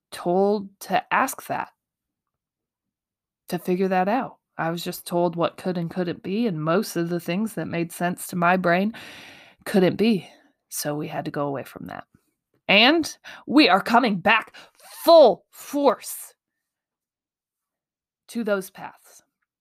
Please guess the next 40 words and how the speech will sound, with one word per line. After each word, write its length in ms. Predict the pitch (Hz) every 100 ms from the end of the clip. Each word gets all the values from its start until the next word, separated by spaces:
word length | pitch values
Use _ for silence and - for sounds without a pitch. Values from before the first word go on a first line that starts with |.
| _ _ _ _ _ -
And 120 | - 190
it's 140 | 165
amazing. 380 | 165 143 - 262 _ _ _ _ _ _ _ _ _
Okay, 220 | 208 185 - _ _ -
go 80 | 226
ahead 160 | 240
and 100 | 247
take 160 | 226 208
time 200 | 202 190
for 100 | 190
yourself. 400 | 190 190 196 196
Recognize 420 | 202 196 190 190
yourself 320 | 196 - 190
for 80 | -
your 140 | 196 185
greatness. 500 | 190 202 202 196 - - - _ _ _ _ _ _ _ _ _ _ _ _ _ _ _ _ _ -
Okay, 280 | 185 - -
we 120 | - 214
won't 220 | 214 208
go 100 | 202
off 260 | 190 - 113
on 100 | 104
a 60 |
tangent 420 | 92 - 98 -
as 160 | 85 -
to 100 | -
why 180 | - -
it's 200 | - -
important. 500 | 190 - - - 185
We'll 220 | - 190
just 300 | 170 185 -
continue 420 | - 175 180 180
moving 380 | 170 170 165 160
forward 400 | - 196 190 185 - -
and 200 | 233 233
doing 300 | 190 208 196
it 180 | 202 202 - - -
regardless, 720 | 196 208 226 220 175 - - - -
because 300 | 214 226 214
some 300 | - 240 226